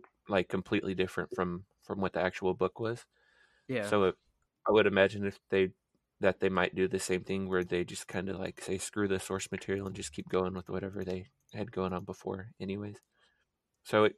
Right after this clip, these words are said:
Speaker 1: there's, there's hope, but, uh, you never know.
Speaker 2: Well,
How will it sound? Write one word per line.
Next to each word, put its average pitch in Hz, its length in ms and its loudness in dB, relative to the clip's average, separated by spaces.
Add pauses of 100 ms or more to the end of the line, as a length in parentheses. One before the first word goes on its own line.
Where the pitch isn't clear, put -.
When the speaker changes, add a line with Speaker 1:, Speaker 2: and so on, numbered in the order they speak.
Speaker 1:
there's, 117 320 4 (180)
there's 110 200 4
hope, 123 280 6 (220)
but, 85 340 4
uh, - 60 -10 (1600)
you 123 80 -2
never 104 180 2
know. - 180 -12 (1800)
Speaker 2:
Well, 151 460 6